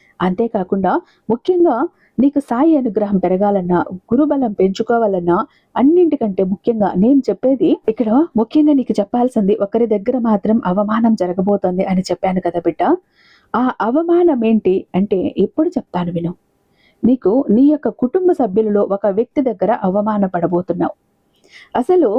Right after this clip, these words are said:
నీకు ఇది జరుగుతుంది అని కూడా నీకు తెలియదు, కానీ అనుకోని పరిస్థితుల్లో కొంచెం మొహమాటం అనేది అడ్డుపడటం వల్ల ఎప్పుడైనా కూడా నీ దగ్గర ఉన్న బలహీనత ఏంటి అంటే గనుక నిన్ను ఒకళ్ళు ఏదైనా అంటున్నప్పుడు వాళ్ళకి వెంటనే సమాధానం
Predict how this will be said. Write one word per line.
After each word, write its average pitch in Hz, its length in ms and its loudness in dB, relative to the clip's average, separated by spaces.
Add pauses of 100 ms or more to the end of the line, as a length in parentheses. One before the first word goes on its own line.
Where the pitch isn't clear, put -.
(380)
నీకు 254 240 2 (120)
ఇది 254 120 2 (100)
జరుగుతుంది 277 580 2 (140)
అని 285 260 4
కూడా 294 220 2 (320)
నీకు 311 260 2 (160)
తెలియదు, 240 340 2 (100)
కానీ 277 200 4 (120)
అనుకోని 311 480 2
పరిస్థితుల్లో 240 580 0
కొంచెం 262 380 -2
మొహమాటం 262 560 2
అనేది 233 340 2 (560)
అడ్డుపడటం 277 680 0
వల్ల 196 160 0 (140)
ఎప్పుడైనా 254 420 -2
కూడా 220 240 -2
నీ 196 200 0
దగ్గర 220 200 0 (100)
ఉన్న 214 120 2 (120)
బలహీనత 262 440 2
ఏంటి 202 260 -2
అంటే 180 280 -2
గనుక 180 260 -2 (460)
నిన్ను 269 280 2 (280)
ఒకళ్ళు 294 340 2 (160)
ఏదైనా 311 320 2
అంటున్నప్పుడు 254 680 0
వాళ్ళకి 262 260 0
వెంటనే 381 300 2 (100)
సమాధానం 320 480 4